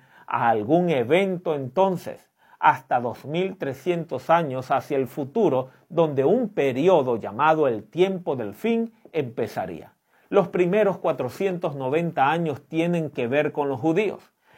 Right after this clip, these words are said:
El segundo segmento, los mil ochocientos diez años restantes para completar los dos mil trescientos, nos lleva hasta el juicio. Es muy interesante que en esta profecía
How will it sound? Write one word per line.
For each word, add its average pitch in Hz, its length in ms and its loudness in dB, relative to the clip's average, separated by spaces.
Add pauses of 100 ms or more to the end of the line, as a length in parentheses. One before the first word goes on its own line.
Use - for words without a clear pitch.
(120)
El 135 200 -2
segundo 180 760 2
segmento, 139 720 -4
los 104 220 -6
mil 180 300 -2
ochocientos 165 640 -4
diez 165 280 0
años 165 280 -2
restantes 120 840 -2 (280)
para 143 220 4
completar 143 580 2
los 165 220 -2
dos 120 160 -4
mil 170 240 -6
trescientos, 143 720 -4 (180)
nos 139 300 -4
lleva 151 380 4
hasta 156 240 0
el 170 100 0
juicio. 220 460 -6 (800)
Es 165 140 -2
muy 175 160 2
interesante 143 760 0
que 127 80 -10
en 113 100 -8
esta 147 300 -2
profecía 127 640 -2